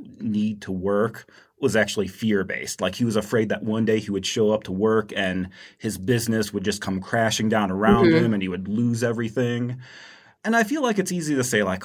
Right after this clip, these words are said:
Speaker 1: "Oh, that Patrick, he's such a worrier." Or I think it's easy to have
Speaker 2: Yeah.
Speaker 1: this hippie mentality of, like, "Oh, you can't live in fear. You can't have a scarcity mindset. You have to have an abundance mindset."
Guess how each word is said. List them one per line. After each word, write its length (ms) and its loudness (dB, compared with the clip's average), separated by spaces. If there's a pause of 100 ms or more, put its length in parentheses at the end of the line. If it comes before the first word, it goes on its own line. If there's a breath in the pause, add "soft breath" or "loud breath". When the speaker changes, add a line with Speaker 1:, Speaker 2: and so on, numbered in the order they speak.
(140)
Speaker 1:
"Oh, 240 6
that 220 0
Patrick, 480 0
he's 220 -2
such 220 -2
a 60 4
worrier." 720 4
Or 260 2
I 80 2
think 160 2
it's 100 0
easy 200 2
to 60 6
have 100 4
Speaker 2:
Yeah. 20 0
Speaker 1:
this 140 -4
hippie 240 2
mentality 760 2
of, 100 -6
like, 240 -6
"Oh, 120 -2
you 120 0
can't 400 -6
live 160 -4
in 140 -2
fear. 300 0
You 140 -2
can't 280 -6
have 120 -8
a 40 -8
scarcity 560 -4
mindset. 520 -2 (260 loud breath)
You 100 -4
have 200 0
to 60 -8
have 140 0
an 80 -2
abundance 720 -2
mindset." 640 -4